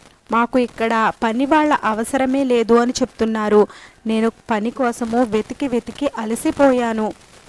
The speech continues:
నాకు అర్థం కావడం లేదు, మీ కడుపు ఎలా నింపాలి అని, నా పిల్లల పాలన పోషణ ఎలా చూసుకోవాలి అని. ఈ చింత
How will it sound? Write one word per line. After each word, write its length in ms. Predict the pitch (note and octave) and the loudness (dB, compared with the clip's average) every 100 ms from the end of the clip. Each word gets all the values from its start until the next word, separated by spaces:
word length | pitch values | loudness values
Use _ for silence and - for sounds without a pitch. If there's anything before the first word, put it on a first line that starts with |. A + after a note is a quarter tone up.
| - - | -20 -10
నాకు 560 | G#3+ G#3+ - A3+ C4+ - | -8 -8 -6 0 2 2
అర్థం 360 | - G#3+ F#3+ C4+ | -2 -6 -2 -2
కావడం 560 | C#4+ D4 C4 B3+ B3 A#3+ | 2 4 4 4 2 0
లేదు, 460 | A#3 G#3+ A3 G#3 A3+ | 0 2 0 -2 -2
మీ 140 | B3+ | -4
కడుపు 380 | - A3 A3+ D#4+ | 0 0 2 2
ఎలా 360 | C#4+ A3 A3 C4+ | 2 0 0 0
నింపాలి 580 | C#4 B3 B3 A#3 A#3 | -2 -2 -2 0 -2
అని, 220 | A3+ A3 A3+ | -4 -4 -4
నా 200 | A3+ A3+ | -4 -4
పిల్లల 420 | A#3 G#3+ B3 C4 | -4 -4 -2 -2
పాలన 540 | - A3+ A3 B3+ B3 | -2 -2 0 -2 -2
పోషణ 460 | B3 A#3+ A3+ A#3+ A#3 | -2 0 0 -2 -4
ఎలా 420 | C4 A3+ A3 C#4+ C#4+ | -2 -2 -2 -2 -2
చూసుకోవాలి 760 | C4+ - B3 A#3 A3 G#3+ G#3+ | -4 -2 0 2 0 -2 -4
అని. 240 | G#3 G3+ - _ A3 | -4 -6 -8 _ -6
ఈ 140 | A#3 - | -6 -4
చింత 460 | A3+ A3+ A#3 A3+ | -4 -4 0 0